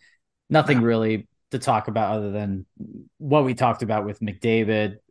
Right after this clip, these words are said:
Speaker 1: Oilers power play looking good in the first period. Everybody will know how that ended up. Uh, checkers news. So they are going into the playoffs starting today, Tuesday.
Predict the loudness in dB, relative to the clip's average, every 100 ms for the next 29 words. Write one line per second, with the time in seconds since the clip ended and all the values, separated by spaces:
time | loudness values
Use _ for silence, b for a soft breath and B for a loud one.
0 | _ _ -18 -18 -20 _ -4 0 2 0
1 | 0 4 4 4 2 0 0 -2 -2 -2
2 | -2 -2 -4 -6 -2 2 4 4 4 2
3 | -2 -2 -2 -2 -2 0 0 0 0 -2
4 | -2 0 0 -2 -8 _ _ _ _ 0
5 | 4 4 2 -2 -2 4 4 4 2 2
6 | 2 2 0 -2 -8 -18 _ _ -8 -4
7 | 2 6 8 8 8 4 2 4 4 4
8 | 0 -2 -4 -4 2 4 6 6 4 0
9 | 0 2 0 -4 -10 -18 _ -6 -2 2
10 | 4 2 0 -10 _ _ -2 0 0 0
11 | 2 2 -2